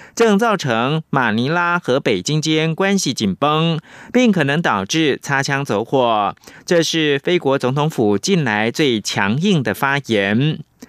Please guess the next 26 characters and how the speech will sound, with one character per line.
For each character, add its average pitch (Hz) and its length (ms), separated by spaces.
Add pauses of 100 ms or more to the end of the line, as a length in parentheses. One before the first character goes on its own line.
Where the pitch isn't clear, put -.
(340)
菲 240 140
律 247 80
宾 247 180
外 233 140
交 214 140
部 208 260
五 120 160
号 160 300
也 117 160
对 139 180
中 180 240
国 113 400
将 165 400
牛 123 260
轭 170 120
礁 170 340
视 - 220
为 117 240
传 120 280
统 127 400 (140)
渔 143 220
场 104 420
予 160 220
以 120 60
驳 104 240
斥， 151 480